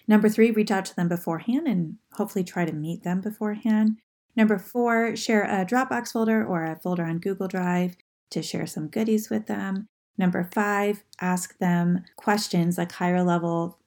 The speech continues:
thinking questions, to really get them thinking about their practice. Number six,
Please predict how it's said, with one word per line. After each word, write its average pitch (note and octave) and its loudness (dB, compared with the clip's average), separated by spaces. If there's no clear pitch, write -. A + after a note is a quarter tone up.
thinking F#3 0
questions, E3+ -4
to - -10
really E3+ 0
get F3 -6
them F3 -2
thinking F3 -4
about E3+ -4
their - -8
practice. F#3+ -6
Number E3+ -2
six, - -6